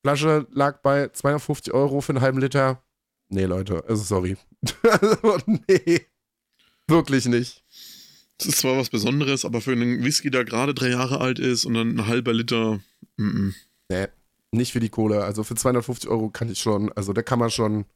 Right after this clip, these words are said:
Speaker 1: da kann man schon ein paar Leckerlis von holen.
Speaker 2: Also ich krieg, ich krieg eine null siebener Flasche, vierundzwanzig Jahre alten Enog für hundertvierzig Euro.
Speaker 1: Ja.
Speaker 2: Nee, <laughs> ist es
Speaker 1: Nein.
Speaker 2: mir einfach nicht wert.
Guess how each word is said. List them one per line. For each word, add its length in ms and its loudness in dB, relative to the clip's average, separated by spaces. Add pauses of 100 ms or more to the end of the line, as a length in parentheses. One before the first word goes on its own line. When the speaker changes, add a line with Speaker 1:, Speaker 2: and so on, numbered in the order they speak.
(1080)
Speaker 1:
da 100 0
kann 140 0
man 80 2
schon 380 0
ein 140 -6
paar 140 2
Leckerlis 380 0
von 120 -4
holen. 120 -2
Speaker 2:
Also 140 0
ich 120 -4
krieg, 180 -4 (120)
ich 180 -6
krieg 160 -4
eine 80 0
null 180 0
siebener 280 0
Flasche, 640 0
vierundzwanzig 600 -2
Jahre 220 -2
alten 320 -2
Enog 380 -2
für 360 -2 (120)
hundertvierzig 600 -2
Euro. 360 -2 (1300)
Speaker 1:
Ja. 180 -2 (1080)
Speaker 2:
Nee, 140 0 (180)
<laughs> 140 -12
ist 160 0
es 80 4
Speaker 1:
Nein. 120 4
Speaker 2:
mir 60 0
einfach 160 -2
nicht 160 0
wert. 220 -2